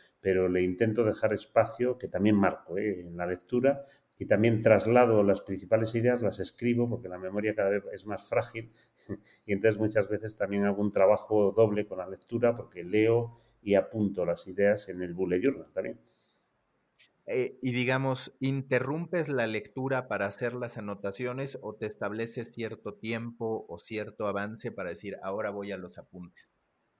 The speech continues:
Speaker 1: No, me, me establezco cierto tiempo. Yo normalmente en la lectura, también, bueno, obviamente depende también de la tipología del libro, ¿no? Pero yo en la lectura, normalmente los libros,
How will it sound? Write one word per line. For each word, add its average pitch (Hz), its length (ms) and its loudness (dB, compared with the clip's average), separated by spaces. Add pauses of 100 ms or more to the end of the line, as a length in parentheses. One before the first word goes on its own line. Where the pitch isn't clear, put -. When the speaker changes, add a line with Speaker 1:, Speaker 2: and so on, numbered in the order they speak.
(580)
Speaker 1:
No, 127 200 6
me, 113 220 4
me 113 160 4
establezco 143 560 4
cierto - 340 2
tiempo. 87 320 0
Yo 104 140 0
normalmente 127 460 4
en 104 100 4
la 104 100 4
lectura, 127 580 4
también, 101 200 2
bueno, 98 300 2
obviamente 98 440 2
depende 98 400 2
también 92 300 -2
de 92 80 0
la 90 100 -2
tipología 90 460 0
del 85 100 2
libro, 80 260 -2
¿no? 101 80 0
Pero 107 120 2
yo 127 80 4
en 135 60 4
la 139 60 6
lectura, 135 380 2
normalmente 120 480 2
los 101 140 0
libros, 120 340 2